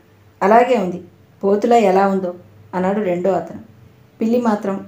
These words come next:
వాళ్ళకేసి గుర్రుగా చూస్తూ నిల్చుంది ఓ పక్కగా, వాళ్ళు తప్పుకుంటే ఇంట్లోకి వెళ్ళాలని. అది బయటికి పోవడం లేదు," అన్నాడు ఒకతను. "అయినా మనం వదలొద్దు, పొరపాటును కూడా దాన్ని లోపలికి వెళ్ళనివ్వద్దు. ఓ పురుగుని కూడా లోపలికి రానివ్వద్దని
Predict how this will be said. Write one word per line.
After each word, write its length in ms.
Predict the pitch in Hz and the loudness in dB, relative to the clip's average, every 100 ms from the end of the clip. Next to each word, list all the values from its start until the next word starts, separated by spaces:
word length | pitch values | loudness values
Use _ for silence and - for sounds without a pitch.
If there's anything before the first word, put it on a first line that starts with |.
| - _ _ _ _ _ 214 | -18 _ _ _ _ _ 0
వాళ్ళకేసి 500 | 220 226 254 302 277 | 2 2 0 -2 -2
గుర్రుగా 420 | 208 220 269 294 285 | 0 2 4 4 4
చూస్తూ 220 | 240 262 | -2 0
నిల్చుంది 500 | 214 190 202 185 - | 0 0 -4 -6 -4
ఓ 100 | 196 | -2
పక్కగా, 400 | 196 185 - 190 - - _ _ _ - | 0 -2 -8 -8 -10 -12 _ _ _ 0
వాళ్ళు 180 | 220 214 | 2 4
తప్పుకుంటే 540 | 220 208 - 262 269 | 0 -2 -2 2 4
ఇంట్లోకి 380 | 226 208 233 226 | 2 2 0 0
వెళ్ళాలని. 400 | 175 170 165 170 - _ - - - - | 0 -2 -4 -10 -16 _ -20 -20 -8 -2
అది 160 | 196 | 0
బయటికి 400 | 185 190 226 - | 4 4 4 0
పోవడం 360 | 233 208 214 214 | 2 2 2 0
లేదు," 240 | 175 170 - - | -2 -4 -12 -8
అన్నాడు 280 | 180 185 175 | -6 -4 -6
ఒకతను. 320 | 170 - 180 - - - - - | -8 -12 -16 -18 -20 -20 -20 -6
"అయినా 240 | - 240 285 | 0 2 2
మనం 260 | 226 196 | 2 0
వదలొద్దు, 440 | 185 180 196 190 - - - - - - | 0 2 2 0 -6 -18 -20 -20 -12 0
పొరపాటును 500 | 208 240 285 254 214 | 2 4 2 0 -2
కూడా 280 | 220 247 320 - - | 0 0 -2 -8 0
దాన్ని 220 | 208 214 | 2 4
లోపలికి 420 | 208 214 220 285 | 4 4 4 2
వెళ్ళనివ్వద్దు. 480 | 220 208 202 185 180 - - - - - - 214 | 2 0 0 -4 -6 -14 -20 -20 -20 -20 -4 -2
ఓ 140 | 214 | 0
పురుగుని 340 | 226 233 277 | 0 2 2
కూడా 220 | 277 233 226 | 4 4 6
లోపలికి 460 | 196 196 233 226 | 4 2 0 -2
రానివ్వద్దని 640 | 202 196 196 196 190 220 | 0 0 0 0 0 -4